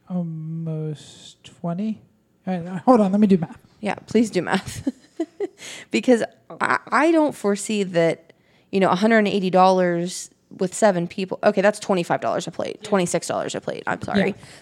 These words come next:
Speaker 2: My mouth, my, my mouth sucks.
Speaker 1: Yep.
Speaker 2: <laughs> My mou-, my math sucks. Sorry. <laughs>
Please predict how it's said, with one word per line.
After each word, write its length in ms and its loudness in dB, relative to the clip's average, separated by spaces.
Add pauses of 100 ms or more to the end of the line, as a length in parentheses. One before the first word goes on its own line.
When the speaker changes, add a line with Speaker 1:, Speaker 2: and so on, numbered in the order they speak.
Speaker 2:
My 80 2
mouth, 320 0 (100)
my, 180 2 (220)
my 140 2
mouth 360 6
sucks. 500 4
Speaker 1:
Yep. 180 0 (320)
Speaker 2:
<laughs> 280 -20
My 280 2
mou-, 380 4 (100)
my 160 4
math 580 2
sucks. 680 0
Sorry. 800 4 (680)
<laughs> 0 -